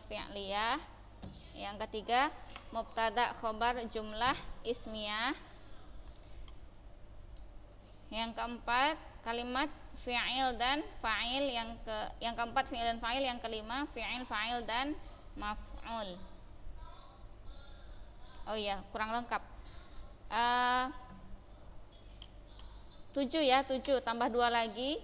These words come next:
mubtada khobar zorof dan mubtada khobar jar majrur.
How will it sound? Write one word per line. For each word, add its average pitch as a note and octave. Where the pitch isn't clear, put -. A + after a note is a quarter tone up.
mubtada B3
khobar B3+
zorof A#3+
dan B3+
mubtada A#3+
khobar A#3
jar C#4
majrur. A3+